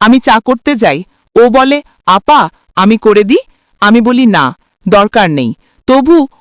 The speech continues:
ও চা বানিয়ে দেয়, কাপ এগিয়ে দেয়। আমি কাপ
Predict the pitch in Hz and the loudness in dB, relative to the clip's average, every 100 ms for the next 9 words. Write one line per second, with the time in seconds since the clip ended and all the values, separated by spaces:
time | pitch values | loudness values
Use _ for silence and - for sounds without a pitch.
0 | - 226 - 226 208 185 170 160 135 120 | -2 -2 2 0 2 0 0 -4 -4 -6
1 | 156 _ _ _ 240 226 226 185 156 156 | -8 _ _ _ -2 0 0 -2 0 -2
2 | 135 113 - _ _ - 226 254 240 202 | -2 -4 -8 _ _ -2 0 0 0 -2